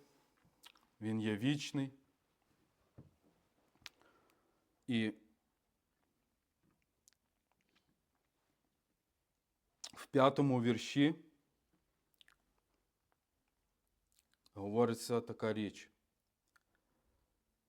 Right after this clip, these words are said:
Друга половина вірша, п'ятий вірш. "Йому, що нас полюбив, і кров'ю Своєю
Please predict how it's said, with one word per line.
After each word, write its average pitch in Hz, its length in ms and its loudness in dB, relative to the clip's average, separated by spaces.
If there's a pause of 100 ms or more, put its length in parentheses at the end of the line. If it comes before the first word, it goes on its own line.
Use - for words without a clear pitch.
(360)
Друга 117 360 2
половина 107 500 -2
вірша, 117 400 -2
п'ятий 101 380 -6
вірш. 113 320 -6
"Йому, 120 600 0 (100)
що - 280 -4
нас 123 300 2
полюбив, 110 800 0 (640)
і 107 120 -4
кров'ю 131 500 4
Своєю 113 760 -2